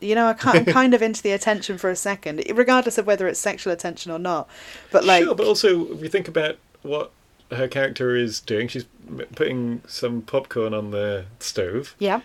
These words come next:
Speaker 2: She's gonna watch a movie.
Speaker 1: Yeah.
Speaker 2: Her boyfriend is coming round. Her parents are out.
Speaker 1: Yeah, exactly.
Speaker 2: She's
Speaker 1: Yeah,
Speaker 2: not,
Speaker 1: yeah.
Speaker 2: she's not, like, as you say, she's not dressed up.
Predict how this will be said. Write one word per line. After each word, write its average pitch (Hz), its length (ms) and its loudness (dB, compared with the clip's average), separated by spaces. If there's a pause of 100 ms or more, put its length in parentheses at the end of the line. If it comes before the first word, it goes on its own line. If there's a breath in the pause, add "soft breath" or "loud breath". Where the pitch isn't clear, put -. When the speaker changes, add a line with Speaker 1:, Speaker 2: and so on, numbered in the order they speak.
Speaker 2:
She's - 160 -10
gonna 117 160 0
watch 127 240 0
a 156 40 -4
movie. 98 440 -6
Speaker 1:
Yeah. 262 180 4
Speaker 2:
Her 120 120 -2
boyfriend 123 460 0
is 120 120 2
coming 120 320 -2
round. 104 220 -2
Her 117 100 -2
parents 107 420 -4
are 113 140 0
out. 98 220 -2
Speaker 1:
Yeah, 381 240 4
exactly. 302 540 2
Speaker 2:
She's 233 80 0
Speaker 1:
Yeah, 415 60 4
Speaker 2:
not, 440 360 4
Speaker 1:
yeah. - 80 -16
Speaker 2:
she's 131 160 -6
not, 160 200 0
like, 120 280 2
as 123 120 -6
you 120 80 -4
say, 127 180 0
she's 110 180 -10
not 120 160 -2
dressed 113 300 -2
up. 170 240 2